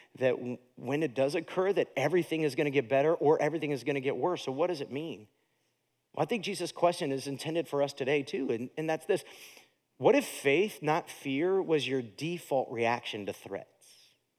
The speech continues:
What if faith, not fear, was your default reaction?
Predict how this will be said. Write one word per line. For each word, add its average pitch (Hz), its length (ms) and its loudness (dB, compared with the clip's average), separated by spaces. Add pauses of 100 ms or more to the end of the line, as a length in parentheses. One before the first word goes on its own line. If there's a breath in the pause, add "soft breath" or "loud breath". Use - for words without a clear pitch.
(1500)
What 220 120 0
if - 60 -6
faith, 196 600 2 (340 soft breath)
not 190 280 0
fear, 131 600 -4 (320 soft breath)
was 139 140 0
your 151 80 -2
default 127 680 -4
reaction? - 520 -8